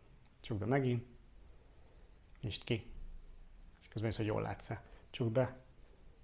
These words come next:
Nyisd ki. Szuper.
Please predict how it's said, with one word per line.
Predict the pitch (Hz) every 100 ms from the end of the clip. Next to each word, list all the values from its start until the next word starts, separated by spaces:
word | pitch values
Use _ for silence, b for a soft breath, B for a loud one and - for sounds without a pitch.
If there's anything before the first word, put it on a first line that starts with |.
| - - - -
Nyisd | 110 -
ki. | - 117 - - - - - - - - - - b b b b b b - - - - -
Szuper. | - 104 - 98